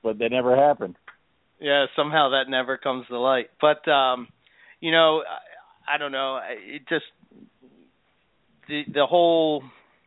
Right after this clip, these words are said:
Speaker 2: you know, you bring up the thing with Rico, and one of the things that I wrote down about that show, um, in particular is, and Buddy, you'll probably be able to, uh,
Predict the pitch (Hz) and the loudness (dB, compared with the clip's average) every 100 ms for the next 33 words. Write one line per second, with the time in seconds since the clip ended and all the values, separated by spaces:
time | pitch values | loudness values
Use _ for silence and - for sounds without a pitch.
0 | - - - - - 147 143 135 143 160 | -20 -20 -20 -20 -4 0 0 0 -6 0
1 | 165 160 151 - 156 135 123 143 151 135 | 2 0 -2 -8 -6 -6 -6 -8 -4 -2
2 | 123 117 135 135 123 - 127 120 120 117 | -2 -4 -4 -4 -6 -8 -8 -4 -4 -2
3 | 120 120 120 120 113 110 107 117 98 - | -2 -4 -2 -2 -4 -8 -6 -6 -6 -4
4 | 127 117 107 _ - - - - - 120 | 0 0 -2 _ -20 -20 -20 -14 0 2
5 | 110 123 127 120 - 156 151 127 113 113 | 2 0 -4 -4 -2 0 0 -2 -2 -4
6 | 110 - - - _ _ - 120 110 104 | -6 -12 -20 -20 _ _ -10 -8 -8 -10
7 | _ _ 131 135 117 127 123 120 117 113 | _ _ 0 2 0 -2 2 0 0 -6
8 | 117 120 113 - 127 120 113 117 113 | -4 -2 -4 -8 -6 -4 -2 0 0